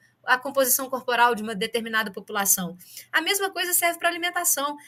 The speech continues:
A gente não pode tratar a, a alimentação de uma população da mesma forma que a gente trataria a alimentação de um indivíduo. Então, cereais, leguminosas, pra população, pode até tá ok.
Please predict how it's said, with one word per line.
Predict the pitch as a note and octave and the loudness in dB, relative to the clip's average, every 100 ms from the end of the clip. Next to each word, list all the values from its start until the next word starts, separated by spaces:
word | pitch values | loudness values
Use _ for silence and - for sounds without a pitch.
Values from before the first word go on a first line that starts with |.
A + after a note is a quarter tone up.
| - | -8
A | - | -2
gente | A#3+ D4 D#4+ | -2 -2 -4
não | E4 | -4
pode | D4+ E4+ - | -2 -2 2
tratar | F4+ E4+ C4 B3+ D#4 C4+ - | 2 4 6 6 6 4 0
a, | A3 G#3 G#3+ | 2 2 2
a | |
alimentação | A3+ B3 B3 A#3+ A3 B3+ B3+ | 2 2 -2 0 0 0 -2
de | A3+ | -6
uma | A#3 | -6
população | A3+ - G#3 F3+ - D#4 F4 F#3+ F3+ - - | -8 -4 0 2 4 4 2 -2 -10 -12 -2
da | C#4 | 0
mesma | D#4+ E4+ D#4+ | 0 -2 0
forma | D#4+ E4 | 0 0
que | D#4+ | -2
a | |
gente | E4 | -4
trataria | - D#4+ D#4+ D4 D4+ D#4+ | -2 2 4 4 4 2
a | - D4 | 4 4
alimentação | D4 D4 D4+ D4 D4 D4+ | 4 0 0 0 -2 -4
de | D4 | -4
um | E4+ | -4
indivíduo. | F4 C#4 C4 C4+ G3+ F3 - _ - - - | -4 -4 0 0 -2 -6 -10 _ -20 -18 -12
Então, | C4 D4 F4 | 0 0 2
cereais, | - D#4+ D#4 C#4 D4 D#4 C#4+ C4 | 2 4 8 10 12 12 8 2
leguminosas, | C4 C4 C4+ A#3 A#3+ C#4 C4+ G#3+ G#3+ F#3+ - | 0 0 -6 0 4 6 4 2 -2 -4 -6
pra | - C#4+ | 4 4
população, | - C#4 - A#3 G3+ - D4+ E4 | 4 -2 -2 0 2 2 0 -4
pode | E4+ F#4 | -4 -4
até | G4 G4 | -2 2
tá | G4 | 4
ok. | G#4+ - E4+ G4 G#3+ | 2 0 -2 -2 -4